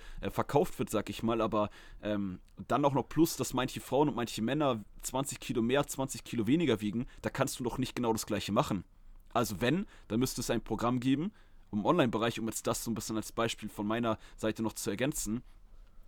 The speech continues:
äh, wo du sagst, hey, dieses Programm ist nur für dich, wenn du, ich übertreib mal,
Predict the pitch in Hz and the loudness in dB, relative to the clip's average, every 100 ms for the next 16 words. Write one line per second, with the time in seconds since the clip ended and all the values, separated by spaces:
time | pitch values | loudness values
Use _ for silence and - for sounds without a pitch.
0 | - 117 110 117 113 - - 165 156 - | -4 -2 0 0 0 -2 4 6 6 4
1 | - - 131 165 - - 139 139 127 - | -10 -6 -2 -2 -2 -4 2 2 0 -2
2 | 151 196 220 - - - - 131 107 165 | 0 2 0 -2 -16 -20 -6 -4 6 6
3 | - - - - 117 131 127 117 - - | 4 -6 -14 -6 -2 2 2 2 0 -20
4 | - 104 110 - 123 123 101 87 | -12 -4 -2 0 2 2 0 -6